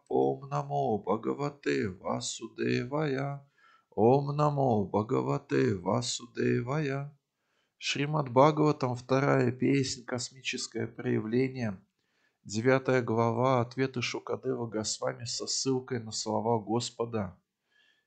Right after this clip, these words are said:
Текст двадцать восьмой. Кридася Мокха Санкалпа, Урнанабхир и отхорнутые.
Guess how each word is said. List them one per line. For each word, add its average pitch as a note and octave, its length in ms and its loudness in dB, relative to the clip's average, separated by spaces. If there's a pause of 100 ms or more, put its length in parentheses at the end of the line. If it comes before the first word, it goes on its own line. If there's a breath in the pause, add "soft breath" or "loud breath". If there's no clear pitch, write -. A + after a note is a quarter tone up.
Текст B2 420 -4
двадцать A#2+ 380 -2
восьмой. A#2 640 -4 (920)
Кридася B2 580 -2
Мокха C3 480 -2
Санкалпа, B2 1120 2 (380 soft breath)
Урнанабхир A#2+ 1120 0 (380)
и A#2+ 80 0
отхорнутые. A#2 1300 0